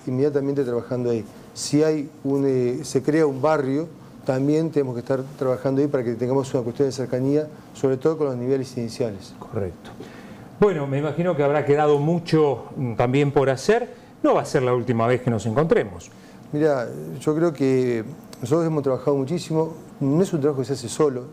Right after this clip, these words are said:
Speaker 1: Yo no, eh, en mí verán representado a mucha gente que me acompaña, tanto de consejeros escolares de la, que son de, este, afines a, a la U C R, como también de la oposición. Acá se trabaja, esto hay que decirlo,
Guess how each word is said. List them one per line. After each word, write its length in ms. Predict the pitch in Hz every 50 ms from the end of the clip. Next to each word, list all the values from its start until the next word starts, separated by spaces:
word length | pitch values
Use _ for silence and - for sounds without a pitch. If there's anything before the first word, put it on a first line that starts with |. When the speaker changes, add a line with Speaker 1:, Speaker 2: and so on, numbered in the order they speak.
| - - -
Speaker 1:
Yo 80 | 156
no, 380 | 156 147 135 135 127 120 110 - - - - - - - - - - - - - - 151 135
eh, 500 | 120 113 110 110 110 110 113 120 120 127 120 - - - - -
en 200 | 135 123 135 143
mí 400 | 151 165 170 170 160 147 135 131
verán 540 | 120 113 120 139 135 147 151 151 143 131
representado 560 | 120 120 117 117 120 123 120 160 156 156 147 143
a 40 |
mucha 260 | 135 151 156 - 147 139
gente 280 | - 156 151 147 139
que 100 | 120 120
me 80 | 120 117
acompaña, 460 | 113 120 123 131 180 190 196 196 165
tanto 420 | 135 151 135 131 131 - 135 123 - - - - - - - - - - - -
de 440 | - 127 120 117 113 110 110 110 113 113
consejeros 580 | - 127 117 - 117 - - 156 147 151 143
escolares 540 | 131 117 - 127 135 156 160 156 147 127 113
de 140 | 113 117 113
la, 240 | 113 113 113 110 107 - - - - - - - - - - - - -
que 120 | 127 127 120
son 220 | - 147 143 139
de, 480 | 131 131 123 117 120 127 139 135 117 104
este, 300 | - - - 113 113 113
afines 440 | 104 - - 143 139 135 120 -
a, 500 | 120 110 107 110 120 - - 120 113 107
a 40 | 107 107
la 120 | 113 120
U 60 | 123
C 180 | 117 - - 143
R, 300 | 156 180 185 190 190 185
como 220 | - 147 135 131
también 220 | 131 170 185 226 226
de 40 |
la 60 | 190 165
oposición. 480 | 143 151 135 139 147 185 190 160 139
Acá 180 | 139 139 196 175
se 100 | - 156
trabaja, 460 | 139 147 160 170 156 - 156 147 - - - - - - - - - - -
esto 180 | 180 - -
hay 60 | 147
que 80 | 127 139
decirlo, 540 | 139 135 - 190 190 185 143 139 127 117